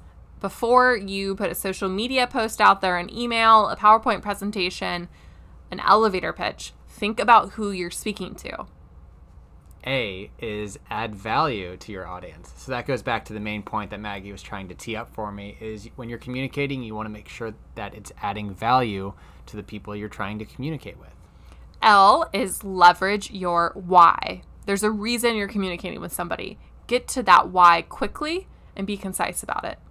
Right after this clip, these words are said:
Speaker 2: And the K is know your two to three talking points. And I think we like to use this talk acronym because it really focuses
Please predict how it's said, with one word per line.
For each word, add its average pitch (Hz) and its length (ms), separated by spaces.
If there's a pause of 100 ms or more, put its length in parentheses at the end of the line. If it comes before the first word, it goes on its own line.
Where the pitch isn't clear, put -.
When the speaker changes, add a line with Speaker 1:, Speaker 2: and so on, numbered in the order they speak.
(240)
Speaker 2:
And 117 120
the 113 40
K 135 360
is 107 360
know 110 220
your 104 240
two 127 500
to - 140
three 101 260
talking 95 440
points. - 400 (340)
And 117 240
I 113 180
think 151 300
we 135 160
like 117 400
to - 140
use 107 400
this 95 200
talk - 420
acronym 139 640
because 123 240
it 113 80
really 127 260
focuses 104 840